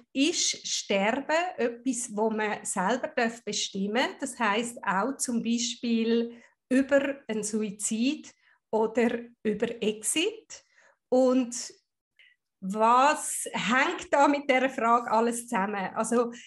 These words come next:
du merkst schon, es ist, ähm, ein heikles Thema natürlich und es geht jetzt in diesem Gespräch auch überhaupt nicht darum, da zu irgendeinem Schluss zu kommen, also ein Urteil zu fällen,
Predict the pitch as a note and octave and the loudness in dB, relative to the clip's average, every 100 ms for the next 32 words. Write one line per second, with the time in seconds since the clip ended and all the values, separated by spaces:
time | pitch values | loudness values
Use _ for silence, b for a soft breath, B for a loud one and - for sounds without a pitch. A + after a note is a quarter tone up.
0 | B B - C4 C4 D4+ E4 - - C#4 | B B -4 2 4 4 2 -2 4 6
1 | C#4 - B3+ A#3+ - B3 B3 A3+ - - | 6 2 -2 -2 -4 0 0 0 -4 -2
2 | A#3 G#3 G#3 G#3+ A3 - G3 F3+ G3 - | 0 0 0 -2 -4 -4 -2 0 2 2
3 | G#4 - - D4+ C#4+ D4 C4+ C4+ B3+ B3+ | 0 -2 -2 0 0 2 2 2 0 -2
4 | A#3+ B3 B3 - A#3 A3 G#3+ - - F#3+ | 0 -2 -4 -6 -4 -4 -4 -6 -2 -2
5 | A#3 A#3+ A#3+ - A#3 A3+ G#3+ G#3+ - G#3 | -2 -4 -8 -6 -4 -2 -2 -4 -6 -2
6 | G#3+ A3+ A#3+ A3 A3 A#3 G#3 A3+ B3+ B3 | -2 0 0 0 -2 -4 -2 -2 -4 -6
7 | - A#3 A3+ A#3 G#3 G#3+ G#3 G3+ - A3+ | -4 -2 0 0 0 -2 -4 -8 0 0
8 | A#3 A3+ G#3+ G3+ F#3+ - A#3 F4 - - | 0 -4 -4 -4 -4 -2 -2 0 -2 -2
9 | - C#4 C4+ - G3+ A3 G3 - A#3+ C#4+ | 2 4 4 2 -4 -4 -6 -6 -6 -6
10 | - A#3 A#3 A#3 - A#3 A3 A3+ A#3 | 0 0 2 -2 -2 2 2 2 2